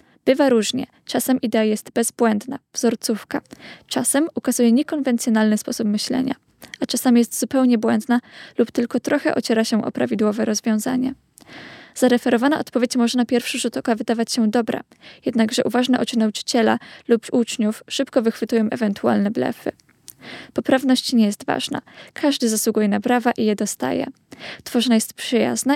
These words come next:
i nieoceniająca atmosfera. W okolicach godziny dwudziestej drugiej wszystkie zadania są omówione. Pora na czas wolny. Każdy, kto kiedykolwiek uczestniczył w warsztatach albo choć raz w swoim życiu grał w Cthulhu,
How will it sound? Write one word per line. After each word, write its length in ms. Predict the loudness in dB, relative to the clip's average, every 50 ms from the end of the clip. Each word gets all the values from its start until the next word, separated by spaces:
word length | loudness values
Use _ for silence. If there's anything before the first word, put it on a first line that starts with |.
| 0 2
i 80 | 2
nieoceniająca 720 | 2 4 2 0 0 0 0 2 2 2 2 0 0 -2 -4
atmosfera. 600 | -2 -2 -2 -2 -2 -2 -4 -4 -4 -4 -4 -6 _ _ _ _ _ _ -20 -20 -20 -20 -18 -18 -18 -20 -20 -20 -20 _
W 60 | _ -2
okolicach 480 | 0 2 2 2 2 2 0 0 0
godziny 280 | 0 0 2 2 2 2
dwudziestej 440 | 2 0 0 0 0 0 -2 -2 0
drugiej 320 | 0 0 2 2 0 0
wszystkie 340 | 0 0 -2 -2 -2 -2 -2
zadania 300 | 0 0 0 0 0 0
są 180 | -2 -2 -2
omówione. 520 | 0 0 0 0 0 0 -2 -4 -4 -4 -6 -10 -16 -20 -20 -20 -20 -20 -20 _
Pora 200 | 0 2 4 4
na 120 | 4 4 4
czas 240 | 2 0 -4 -4 -2
wolny. 380 | -4 -4 -4 -4 -6 -8 -10 -14 -18 _ _ _ -20 -12 -2
Każdy, 320 | 0 2 4 4 2 2
kto 180 | 2 2 0 0
kiedykolwiek 560 | 4 6 6 6 6 6 4 4 4 2 2
uczestniczył 480 | 0 -2 0 2 2 2 4 4 4 4
w 40 |
warsztatach 480 | 4 2 2 0 0 0 0 0 0 -2 -4 -10 -18 -16 -6 -2
albo 240 | 0 2 2 4 2
choć 200 | 2 2 2 2
raz 200 | 2 0 0 -2
w 60 | -6
swoim 340 | -6 -4 0 0 0 2 0
życiu 220 | 0 0 0 0
grał 220 | 2 2 2 0 0
w 60 | -2
Cthulhu, 380 | -6 -4 0 2 2 2 2